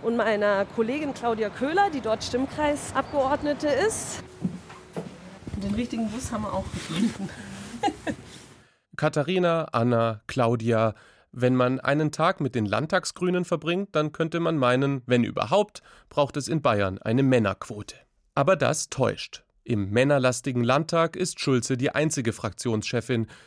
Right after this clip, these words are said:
Speaker 2: Sie ist jetzt achtunddreißig, Politik macht sie seit fünfzehn Jahren. Seit eineinhalb Jahren ist Schulze Mutter, hat nach einer kurzen Babypause zügig weitergearbeitet.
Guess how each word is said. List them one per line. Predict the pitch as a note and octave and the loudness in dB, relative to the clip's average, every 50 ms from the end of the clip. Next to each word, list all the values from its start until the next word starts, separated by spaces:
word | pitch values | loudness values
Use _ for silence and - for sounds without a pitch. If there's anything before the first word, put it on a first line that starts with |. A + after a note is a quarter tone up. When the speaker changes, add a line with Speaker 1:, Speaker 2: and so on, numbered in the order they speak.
| _ _ _ | _ _ _
Speaker 2:
Sie | - D#3+ D3+ | -4 -2 -2
ist | D#3+ D#3 - | -2 -2 -2
jetzt | F3+ F3 E3 - - - - | -4 -4 -4 -6 -8 -4 -2
achtunddreißig, | C3+ C3+ - - D3+ C#3+ C3 C3+ C3 C#3+ D3 C#3+ - - D3 C3+ B2+ - - _ - | -2 -2 -2 -2 -4 -2 0 2 2 2 2 2 0 0 -2 -2 -4 -6 -14 _ -8
Politik | - C#3 A#2+ A2+ - - F#3 F#3 - - _ - | -4 -2 -2 -2 -2 -2 -2 -4 -4 -8 _ 0
macht | D3+ C3+ - - | 0 0 0 -2
sie | C3+ | -4
seit | A#2+ A#2 B2 B2+ - | 0 0 0 0 0
fünfzehn | - B2 G2+ - - - C#3+ C3+ | -2 -2 -2 -4 -4 -4 -4 -2
Jahren. | A#2+ G#2+ G2 G2+ G2+ - G#2 A2 - _ _ _ - - - - _ _ | 0 0 0 0 -2 -4 -8 -16 -20 _ _ _ -20 -20 -20 -20 _ _
Seit | - - C3+ B2 A2+ - - - | -2 2 2 2 2 0 -2 0
eineinhalb | C#3+ D#3 F3+ F3 D#3+ E3+ F3 E3+ | 2 2 4 4 4 4 2 2
Jahren | D#3 D3 C#3+ C#3+ C#3 D#3 D#3 | 2 2 2 2 2 0 -2
ist | - D#3 - - | -4 -6 -6 -2
Schulze | - C#3 B2 A2+ - C3+ | 0 0 0 0 0 0
Mutter, | C3+ D3 D#3+ D#3 - D#3 C#3+ C3+ - - - - _ _ _ | 2 2 2 2 2 4 2 2 2 -2 -10 -20 _ _ _
hat | - A#2+ - A#2 | -4 -2 0 -2
nach | A2+ A2 | -2 0
einer | B2 B2 - - | 0 0 0 2
kurzen | - D#3+ D#3 - F3+ D#3 | 0 0 0 0 0 0
Babypause | B2+ D#3+ F#3 E3+ F#3 E3+ - E3 E3 E3 D#3 F3+ E3+ - | 0 0 0 0 -2 -2 0 2 2 2 0 -2 -6 -6
zügig | - - D#3 C3 A#2 C3+ C#3 - - - | -4 -2 0 0 0 0 -4 -2 0 2
weitergearbeitet. | B2+ A#2 A2+ A#2 G#2 G2 G#2+ - - G#2+ - - F#2+ - - - - - - - | 2 4 4 2 0 0 -2 -2 -2 -2 -2 -4 -6 -8 -8 -12 -14 -16 -18 -20